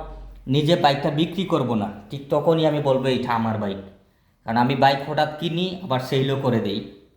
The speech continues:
সত্য কথা। সেই জন্য আমার বলা যায় না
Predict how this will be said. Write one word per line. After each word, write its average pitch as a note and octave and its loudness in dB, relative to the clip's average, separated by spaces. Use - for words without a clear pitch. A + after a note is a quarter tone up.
সত্য B2 -4
কথা। - -2
সেই - -4
জন্য C3 2
আমার C#3 4
বলা B2+ 4
যায় G#2+ 0
না G2+ -4